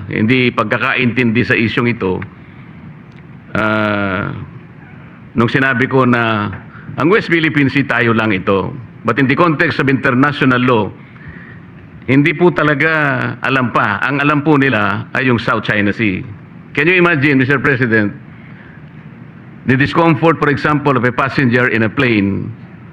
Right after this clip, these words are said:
about his safety or her safety, kung marinig niya yung pilot at saka yung, uh,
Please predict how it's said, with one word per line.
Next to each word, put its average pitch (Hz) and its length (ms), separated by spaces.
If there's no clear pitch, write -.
about 127 240
his 156 160
safety 110 560
or 107 160
her 117 80
safety, 107 640
kung 147 160
marinig 160 320
niya 143 240
yung 135 80
pilot 120 480
at 110 80
saka 127 320
yung, 117 320
uh, 110 400